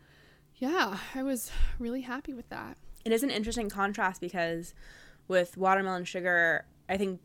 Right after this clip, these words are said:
Speaker 2: the general consensus is, like, the live version and the studio version are, like,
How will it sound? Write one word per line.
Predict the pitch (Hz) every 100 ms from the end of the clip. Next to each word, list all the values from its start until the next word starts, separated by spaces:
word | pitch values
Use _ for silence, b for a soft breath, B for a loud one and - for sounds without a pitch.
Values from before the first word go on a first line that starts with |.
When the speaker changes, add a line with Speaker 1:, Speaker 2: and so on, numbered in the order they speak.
| -
Speaker 2:
the | 180
general | 175 185 175
consensus | 170 165 156 156 - 156
is, | 156 156
like, | 147 147
the |
live | 156 139 156
version | 156 156 156 151 147 151 151 _ -
and | 165
the | 151
studio | - 160
version | 156 151 156
are, | 147
like, | 147